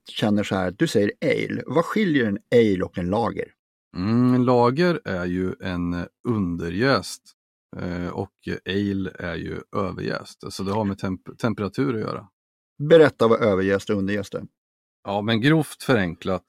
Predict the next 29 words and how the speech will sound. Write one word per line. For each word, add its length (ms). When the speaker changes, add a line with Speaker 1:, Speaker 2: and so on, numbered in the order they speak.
Speaker 2:
så, 460
eh, 300
lager 640
är 100
ju 140
ganska 480
modernt 800
påfund, 560
alltså, 360
eh, 260
industrialismen, 880
eftersom 440
att 140
den, 280
den 160
ska 160
ju, 160
den 120
ska 160
ju 120
jäsas 540
kall. 360
Det 100
är 40
Speaker 1:
Ja. 80
Speaker 2:
det 140
som 220
är 240
underjäst. 800